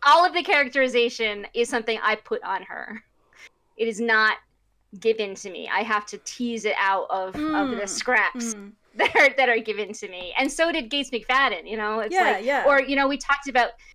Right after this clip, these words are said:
Speaker 1: uh, how Jonathan Frakes brought Will Riker to life. Will Riker on
Speaker 2: Yes.
Speaker 1: paper
Speaker 2: Is
Speaker 1: is
Speaker 2: the most
Speaker 1: nothing.
Speaker 2: boring man alive.
Speaker 1: <laughs> Like, there's nothing there.
Speaker 2: Like,
Speaker 1: But
Speaker 2: consider, consider, for example, Commander Ford in this show, uh,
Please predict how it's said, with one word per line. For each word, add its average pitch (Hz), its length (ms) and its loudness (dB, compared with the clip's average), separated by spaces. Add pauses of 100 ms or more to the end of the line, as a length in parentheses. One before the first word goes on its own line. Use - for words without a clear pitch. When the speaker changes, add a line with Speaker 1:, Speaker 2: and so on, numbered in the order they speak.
(220)
Speaker 1:
uh, 220 320 2
how 240 200 0
Jonathan 233 520 0
Frakes 220 460 -4 (200)
brought 214 240 0
Will 214 180 -2
Riker 214 280 -2
to 190 100 -6
life. 190 340 -4
Will 294 240 0
Riker 285 400 2
on 220 120 0
Speaker 2:
Yes. 220 100 -10
Speaker 1:
paper 202 480 -2 (120)
Speaker 2:
Is 285 120 -6
Speaker 1:
is 247 60 0
Speaker 2:
the 277 60 -2
most 262 260 2
Speaker 1:
nothing. 254 240 2
Speaker 2:
boring 277 340 8
man 233 220 -2
alive. 220 500 -2 (160)
Speaker 1:
<laughs> - 160 -18
Like, 415 180 0 (400)
there's 311 200 -2
nothing 302 560 2
there. 196 420 0 (220)
Speaker 2:
Like, - 140 -2
Speaker 1:
But - 20 -18
Speaker 2:
consider, 392 640 4 (360)
consider, 330 460 -6
for 311 160 -4
example, 247 520 -6
Commander 226 420 -10
Ford 339 400 -2
in 220 180 -12
this 311 180 -10
show, - 360 -8 (360)
uh, 247 200 -6